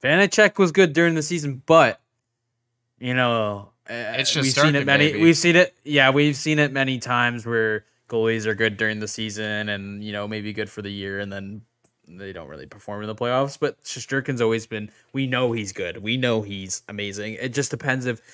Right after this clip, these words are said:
Speaker 1: Vanecek can transfer that game that he had during the season to the playoffs, right? It's a big transition, especially for goalies, right?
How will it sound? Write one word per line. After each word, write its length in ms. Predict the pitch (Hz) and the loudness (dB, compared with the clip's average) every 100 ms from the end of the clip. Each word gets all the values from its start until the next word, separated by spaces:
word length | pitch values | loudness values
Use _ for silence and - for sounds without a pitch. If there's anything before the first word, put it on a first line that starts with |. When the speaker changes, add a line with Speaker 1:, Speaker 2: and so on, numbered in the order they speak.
| _ _ | _ _
Speaker 1:
Vanecek 540 | 127 123 127 - 113 - | -4 -4 -4 -4 -4 -4
can 360 | 113 110 107 - | -8 -8 -12 -16
transfer 640 | - - 107 113 - 123 | -16 -8 -6 -6 -8 -6
that 240 | 120 113 | -4 -4
game 260 | - 104 123 | -8 -12 -8
that 120 | 120 | -8
he 100 | 117 | -8
had 280 | 104 110 123 | -2 -2 -2
during 220 | 120 120 | -4 -4
the 80 | 113 | -6
season 380 | 107 110 143 123 | -8 -8 -8 -8
to 440 | - 120 120 117 _ _ _ _ _ _ _ _ | -8 -6 -6 -10 _ _ _ _ _ _ _ _
the 80 | 110 | -10
playoffs, 560 | 120 143 117 85 - | 0 2 2 -4 -4
right? 200 | 113 147 | -2 0
It's 160 | 127 - | -2 -6
a 60 | |
big 420 | 113 151 196 - - | 2 4 4 0 -10
transition, 720 | - 151 135 135 - 98 95 - | -2 -2 0 -2 -4 -10 -14 -12
especially 380 | - 127 - | -6 -6 -6
for 160 | 143 131 | -8 -6
goalies, 560 | 110 104 120 170 226 - _ | -4 -4 -4 -8 -12 -20 _
right? 320 | 107 123 175 | -4 -4 -4